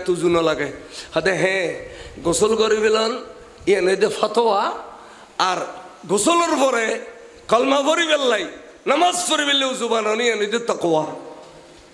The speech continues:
ইয়ে নইতে এটা লারা সুন্নি হলে ফজরত জানাবতর গোসল করি, লঙ্গিরে মুসরি, খান্দল লই, আবার উজু বানাই, বুড়ো বুড়ি হলো নামাজ পড়ি বেলে, ঠিক নেবে ঠিক।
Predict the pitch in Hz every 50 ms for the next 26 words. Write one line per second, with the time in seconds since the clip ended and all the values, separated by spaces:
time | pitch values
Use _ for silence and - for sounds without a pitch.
0 | - - 185 190 196 196 208 226 247 - 302 320 330 - - - - - - -
1 | - - - - - - - - - - 180 214 214 220 226 247 254 247 247 -
2 | 254 247 240 240 233 214 190 190 202 208 190 160 - - - - - - - -
3 | 226 240 214 208 202 202 - 170 202 202 202 202 202 202 202 202 208 196 190 202
4 | 202 233 240 233 208 196 175 156 135 - - - - - - - 143 190 208 208
5 | 208 247 247 247 240 226 208 190 - 190 175 175 170 151 - - - - - -
6 | - - - 190 208 226 254 254 247 233 220 202 180 - - - - - - 196
7 | 202 220 233 240 240 220 220 202 208 208 175 185 202 185 185 190 196 214 135 175
8 | 185 196 196 180 180 185 190 175 170 170 170 165 165 170 175 170 170 170 170 170
9 | 170 165 165 160 156 156 175 175 170 165 151 151 143 147 139 135